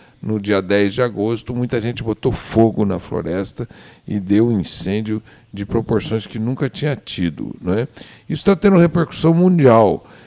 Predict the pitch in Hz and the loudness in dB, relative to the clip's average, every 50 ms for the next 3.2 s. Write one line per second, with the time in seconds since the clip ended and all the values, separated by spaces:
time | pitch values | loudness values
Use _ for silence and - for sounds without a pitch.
0 | _ _ - 131 - - 202 170 - 190 156 - 175 160 - - 143 131 - 120 | _ _ -10 -4 0 0 2 2 2 2 4 4 4 4 6 4 4 4 2 0
1 | 101 76 - - 95 87 82 73 - - - - - - - - _ 131 165 180 | -2 -2 -2 -2 0 0 0 -2 -4 -8 -14 -18 -20 -20 -20 -4 _ 4 4 4
2 | - 208 185 160 131 143 147 127 117 123 131 117 - - 113 101 92 85 - - | 6 4 2 2 0 -2 -2 2 4 4 4 4 2 0 -2 -2 -2 -2 -6 -10
3 | - - - | -14 -14 -16